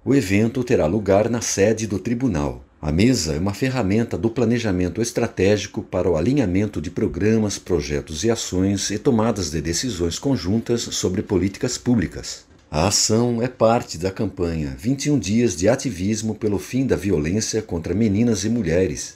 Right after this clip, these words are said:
que tem como objetivo propor medidas de prevenção e combate à violência contra a população feminina, além de ampliar os espaços de debate com a sociedade.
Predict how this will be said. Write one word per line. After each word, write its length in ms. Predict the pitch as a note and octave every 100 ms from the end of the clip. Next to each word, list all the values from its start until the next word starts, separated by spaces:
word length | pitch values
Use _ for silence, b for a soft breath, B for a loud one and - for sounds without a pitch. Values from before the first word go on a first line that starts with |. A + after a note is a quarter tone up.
| -
que 80 | D2+
tem 180 | E2+
como 220 | E2+ G#2+ G#2+
objetivo 640 | A2+ A#2 B2+ - A2+ A2
propor 420 | A2+ A2+ - F#2+
medidas 480 | G2+ A2 G2 A2+ F#2
de 80 | D#2+
prevenção 720 | F2 G#2 B2+ A#2 - A#2 A2+
e 60 |
combate 600 | F#2 C3 F2+ F#2+ A#2 A#2
à 40 | E2+
violência 560 | F2 D2+ E2+ G#2+ -
contra 340 | D#2 G2+ A#2+ B2+
a 40 |
população 580 | B2 B2 A#2+ G2+ - D#2+
feminina, 680 | - B2+ A#2 G2 A2+ D2 - -
além 280 | D2 E2
de 160 | E2+ G2+
ampliar 480 | G#2+ C3 A2 F#2 F#2+
os 100 | G#2
espaços 580 | C3 - F#2+ F#2+ - E2+
de 120 | G#2+
debate 520 | C#3 - E2+ G#2 -
com 140 | -
a 60 | G#2+
sociedade. 840 | - C3+ - - E2 C2+ - -